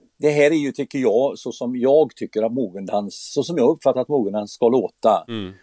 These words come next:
Speaker 1: Och jag har inte fått någon som har, eh, köpt skivan eller så, eller hört den, utan de har tyckt att det här är ju kanon, va? Så att jag tror, tycker att vi har tänkt rätt i alla fall.
Speaker 2: Ja, ja, visst, ja,
Speaker 1: Ja,
Speaker 2: visst.
Speaker 1: ja, ja. För
Speaker 2: Men
Speaker 1: vi, vi,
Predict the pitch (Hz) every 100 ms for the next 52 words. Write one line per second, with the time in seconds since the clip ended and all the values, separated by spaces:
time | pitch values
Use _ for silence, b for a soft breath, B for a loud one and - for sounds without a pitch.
0 | b 131 131 131 123 147 123 - 170 147
1 | 131 135 113 104 123 117 113 113 110 113
2 | 110 110 110 110 - - - - - _
3 | - - - 123 - - 123 98 101 104
4 | 104 101 95 _ - 120 113 110 92 107
5 | 104 110 104 101 110 92 - 95 _ 110
6 | 113 113 113 95 - 117 117 135 151 98
7 | 95 - 110 b b b - 143 151 120
8 | - 123 110 110 131 113 120 - 110 -
9 | 165 123 95 82 71 _ 113 95 98 95
10 | 85 98 - - 95 95 - 104 90 202
11 | - _ _ - 101 - _ - 147 165
12 | 180 - - 156